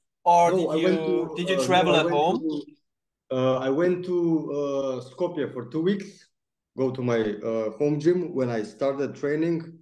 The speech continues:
Speaker 2: Uh,
Speaker 1: What's
Speaker 2: Strongest
Speaker 1: the home
Speaker 2: Aerodrome.
Speaker 1: gym? What's the
Speaker 2: Uh,
Speaker 1: home gym?
Speaker 2: Strongest, uh, the Strongest.
Speaker 1: The Strongest.
Speaker 2: Yeah, the, that's the name of the gym. The Strongest Aerodrome. We are like, uh,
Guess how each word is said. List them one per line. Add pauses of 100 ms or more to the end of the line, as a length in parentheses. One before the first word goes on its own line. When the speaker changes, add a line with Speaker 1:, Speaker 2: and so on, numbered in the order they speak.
Speaker 2:
Uh, (120)
Speaker 1:
What's
Speaker 2:
Strongest
Speaker 1:
the
home
Speaker 2:
Aerodrome.
Speaker 1:
gym? (540)
What's
the
Speaker 2:
Uh,
Speaker 1:
home
gym?
Speaker 2:
Strongest, (280)
uh,
the
Strongest. (640)
Speaker 1:
The
Strongest. (500)
Speaker 2:
Yeah, (460)
the,
that's
the
name
of
the
gym. (120)
The
Strongest
Aerodrome.
We
are
like,
uh,